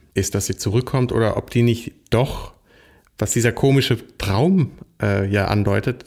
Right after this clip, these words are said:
ob die nicht, äh, doch in Daniel verliebt ist und sich das jetzt selber doch, äh, eingesteht.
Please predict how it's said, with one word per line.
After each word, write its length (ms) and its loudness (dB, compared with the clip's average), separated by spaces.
ob 160 -4
die 120 0
nicht, 300 -2
äh, 260 0
doch 240 -2
in 160 0
Daniel 340 2
verliebt 440 -2
ist 380 -4
und 180 -2
sich 160 -6
das 180 -2
jetzt 200 -2
selber 360 0
doch, 240 -4
äh, 380 -2
eingesteht. 840 -2